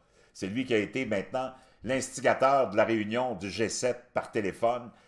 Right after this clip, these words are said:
puis c'est lui qui va maintenant prendre le contrôle puis amener le monde dans encore plus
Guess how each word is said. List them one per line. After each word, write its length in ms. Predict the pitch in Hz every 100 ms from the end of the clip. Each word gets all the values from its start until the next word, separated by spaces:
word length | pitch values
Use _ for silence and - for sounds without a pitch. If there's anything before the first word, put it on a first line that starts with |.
| _
puis 80 | -
c'est 100 | 107
lui 200 | 104 127
qui 100 | 120
va 360 | 95 107 95 - - -
maintenant 340 | 107 104 120
prendre 240 | - 120 110
le 60 |
contrôle 420 | 107 107 92 127 120
puis 120 | 113
amener 260 | 107 123
le 100 | 123
monde 240 | 107 135 113
dans 120 | 113
encore 340 | 104 117 92
plus 680 | - 214 208 - - -